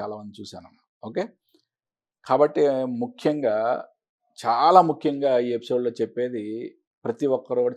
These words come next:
చాలా శ్రద్ధగా వినండి. మనం జాతకంలో ఉండే దోషాలకి చాలా పరిహారాలు చేస్తాం,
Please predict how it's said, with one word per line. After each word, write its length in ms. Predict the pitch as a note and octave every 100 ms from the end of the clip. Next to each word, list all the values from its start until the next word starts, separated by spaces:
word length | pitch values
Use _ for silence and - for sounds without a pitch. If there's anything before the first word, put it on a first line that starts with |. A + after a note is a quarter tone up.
| A2+
చాలా 120 | A2
శ్రద్ధగా 480 | - A2+ G2+ A#2+ A#2+
వినండి. 440 | G#2+ G2+ G#2 D3 _ _ _ _ _ _ _ _ _ _ _ _ C3+
మనం 220 | E3+ C#3 A#2 B2+ C#3+ - _ _ _ _ _ _
జాతకంలో 680 | G2+ C3 C#3 D#3+ C#3+ C3 B2+
ఉండే 180 | B2 A#2
దోషాలకి 640 | A2+ A2 A#2 A2+ A2+ D3+ A2+
చాలా 100 | A2
పరిహారాలు 460 | G#2 F#2+ F#2+ F#2+
చేస్తాం, 360 | E2+ - - -